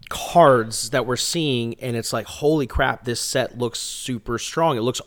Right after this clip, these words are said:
looks awesome." Every sing-, I guarantee if we went back to every single podcast we've done about spoilers,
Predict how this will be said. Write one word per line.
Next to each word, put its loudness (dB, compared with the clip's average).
looks -2
awesome." -2
Every 2
sing-, 0
I 4
guarantee 2
if 0
we -2
went 2
back 2
to -8
every -2
single -2
podcast 0
we've -2
done -4
about -4
spoilers, -2